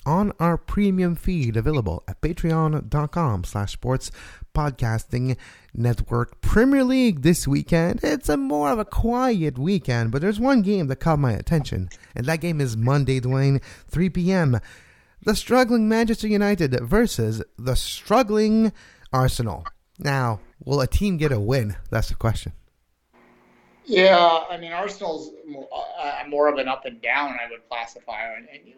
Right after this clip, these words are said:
Speaker 2: look, yeah, th-, both these teams, it's all context, right? Both of those clubs are top half of the Premier League clubs, but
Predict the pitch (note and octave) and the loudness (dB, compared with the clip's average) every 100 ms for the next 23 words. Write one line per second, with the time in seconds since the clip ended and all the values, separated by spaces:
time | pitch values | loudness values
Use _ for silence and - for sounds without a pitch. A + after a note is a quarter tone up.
0 | _ C4+ A#3+ - - _ _ _ C4 F#3 | _ -8 -8 -10 -20 _ _ _ -6 -4
1 | C#3 - - _ - - B3+ B3+ B3+ F#3 | -4 -8 -20 _ -20 -2 0 0 -4 -8
2 | - F3+ F3 A#3+ A3 - D3 C3+ G#2+ - | -8 -8 -6 -4 -4 -4 -6 -6 -10 -12
3 | - B2 C3 - - _ _ _ _ - | -10 -6 -6 -6 -12 _ _ _ _ 2
4 | A3+ A3+ G#3+ F#3+ D#3 - D#3 C#3+ C#3 - | 2 2 0 -4 -4 -2 -2 -2 -10 -10
5 | C#3 B2+ - - C3+ - C3+ B2+ A#2+ A#2 | -8 -10 -14 -8 -8 -4 -4 -4 -10 -20
6 | - C3 A#2+ A2+ A2+ - C#3+ A#2 - - | -16 -12 -12 -12 -18 -4 -2 -2 -8 -8
7 | A#2+ A#2 | -6 -6